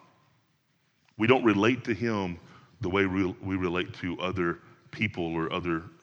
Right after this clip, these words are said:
things or other situations. God's not, not common. I, I, I talk and relate to my boss at work differently than I talk and relate to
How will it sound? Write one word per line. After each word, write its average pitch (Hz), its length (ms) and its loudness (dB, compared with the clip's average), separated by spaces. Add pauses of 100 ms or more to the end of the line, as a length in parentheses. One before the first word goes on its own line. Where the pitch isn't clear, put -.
(180)
things 82 640 -8
or 90 140 -8
other 85 180 -6
situations. - 760 -12 (360)
God's 98 260 -2
not, 101 180 -4 (640)
not 98 180 -8
common. 87 320 -6 (1600)
I, 107 100 10
I, 104 360 8
I 107 40 6
talk 131 440 6
and 110 120 2
relate 113 360 4
to 117 100 -2
my 101 160 4
boss 104 320 4
at 104 100 -4
work 107 320 2
differently 104 460 2
than 90 180 -2
I 87 120 -2
talk 101 320 -2
and 95 80 -2
relate 92 360 -2
to 87 280 -2